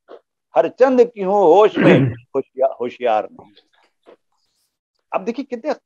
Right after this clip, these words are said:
Speaker 1: मार्के की बात कर रहा है। और फिर बेहुनर ह-,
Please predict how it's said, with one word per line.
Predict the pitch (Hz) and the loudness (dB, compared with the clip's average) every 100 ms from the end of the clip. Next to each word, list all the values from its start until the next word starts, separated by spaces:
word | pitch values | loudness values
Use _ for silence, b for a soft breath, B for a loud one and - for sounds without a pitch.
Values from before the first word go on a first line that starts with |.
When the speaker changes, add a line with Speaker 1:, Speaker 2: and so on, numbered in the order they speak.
| _ - 117 - _ | _ -20 -20 -20 _
Speaker 1:
मार्के | 104 117 208 226 240 | -8 -2 -2 -2 -8
की | 156 | -10
बात | 113 - - | -6 -6 -6
कर | - | -16
रहा | - - | -18 -20
है। | - _ _ - | -20 _ _ -4
और | 120 147 | 2 2
फिर | - - 156 117 - _ _ _ _ - | 2 0 2 2 -4 _ _ _ _ 0
बेहुनर | 175 175 147 156 160 | 4 4 4 4 4
ह-, | 123 131 | 6 0